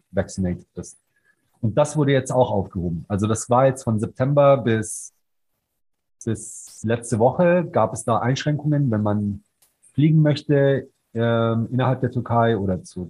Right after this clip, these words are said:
Theater besuchen oder ins Konzert oder in eine Disco oder in einen Club möchte,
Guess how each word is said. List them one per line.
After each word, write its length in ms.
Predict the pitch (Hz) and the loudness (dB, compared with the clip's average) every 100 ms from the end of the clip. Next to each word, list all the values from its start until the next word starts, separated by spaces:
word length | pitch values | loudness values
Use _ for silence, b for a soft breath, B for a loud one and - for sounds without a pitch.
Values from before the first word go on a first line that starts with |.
| - | -6
Theater 480 | 107 123 135 123 117 | -2 0 0 0 0
besuchen 640 | 110 110 113 - 113 113 | -2 -2 -4 -2 -2 -2
oder 260 | 92 92 87 | -4 -4 -4
ins 300 | 95 92 - | -6 -12 -10
Konzert 520 | 98 95 131 127 123 | -8 -2 0 0 0
oder 140 | 95 | -4
in 60 | 92 | -2
eine 100 | 90 | -2
Disco 360 | 90 143 - | 0 -2 -2
oder 120 | 117 101 | -2 0
in 60 | |
einen 140 | 95 92 | -2 -2
Club 220 | 170 165 | -2 0
möchte, 420 | 156 156 151 147 | 0 0 -4 -4